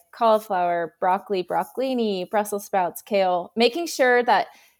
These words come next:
you're cooking those vegetables pretty good because those can be harder to digest and break down. So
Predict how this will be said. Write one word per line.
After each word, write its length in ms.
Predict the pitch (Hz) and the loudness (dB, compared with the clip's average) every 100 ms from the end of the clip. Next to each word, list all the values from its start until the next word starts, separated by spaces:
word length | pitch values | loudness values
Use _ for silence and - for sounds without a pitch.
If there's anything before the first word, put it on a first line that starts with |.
| _ _ - | _ _ 2
you're 180 | 240 | 2
cooking 400 | 233 226 196 247 | 4 2 0 0
those 220 | 247 254 262 | 0 0 0
vegetables 500 | 254 254 262 254 254 | -2 -2 -2 -2 0
pretty 240 | 269 254 | -4 -2
good 220 | 262 262 | 0 0
because 460 | 247 220 226 202 202 | -4 -4 0 0 0
those 200 | 196 190 | -2 -2
can 140 | 226 | -4
be 120 | 220 226 | -4 -4
harder 340 | 196 170 170 | -2 -2 -2
to 160 | 170 196 | -8 -8
digest 480 | 175 170 175 185 202 | -4 -2 -2 -4 -6
and 100 | 190 | -4
break 220 | 170 170 | -6 -2
down. 300 | 202 202 220 | 0 0 -2
So 280 | 220 170 | -2 -2